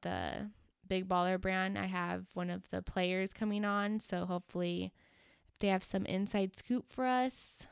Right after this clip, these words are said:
that we can get. Um, that's always fun. But, but yeah, I just wanted to talk to you guys again. I can't believe I have listeners in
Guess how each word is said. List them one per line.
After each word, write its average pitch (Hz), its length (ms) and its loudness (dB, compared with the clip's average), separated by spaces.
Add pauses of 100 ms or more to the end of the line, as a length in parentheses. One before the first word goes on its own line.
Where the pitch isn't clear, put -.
(220)
that 180 420 0
we 190 140 -2
can 185 240 -4
get. 190 320 2 (520)
Um, 170 300 2
that's 175 200 -2
always 180 320 0
fun. 175 460 0
But, 175 360 4 (720)
but 254 100 6
yeah, 294 120 8
I 247 100 6
just 226 180 0
wanted 220 260 4
to 214 120 2
talk 208 260 2
to - 120 -2
you 220 60 2
guys 202 240 2
again. 196 460 4
I 190 140 2
can't 185 240 0
believe 190 180 0
I 185 80 4
have 180 140 2
listeners 185 920 0
in 170 380 -2